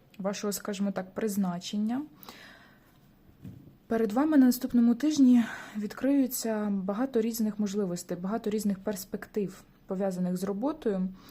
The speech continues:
І вам треба бути дуже обачними, правильно вибирати, правильно розставляти пріоритети.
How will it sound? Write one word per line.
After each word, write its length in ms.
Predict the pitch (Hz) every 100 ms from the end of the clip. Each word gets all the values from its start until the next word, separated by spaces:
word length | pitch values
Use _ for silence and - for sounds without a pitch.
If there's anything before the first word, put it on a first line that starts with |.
| - - - -
І 480 | 196 202 202 196 196
вам 340 | 190 190 233 254
треба 240 | 233 214
бути 760 | 190 202 190 - 202 202 196 190 190 - -
дуже 280 | 202 214 -
обачними, 720 | 196 190 190 190 185 165 160 180 180 - -
правильно 580 | 202 208 208 202 196 -
вибирати, 640 | 180 196 190 185 196 190
правильно 480 | - 202 196 196 190
розставляти 680 | 185 185 190 185 190 190 185
пріоритети. 680 | 185 185 180 185 175 -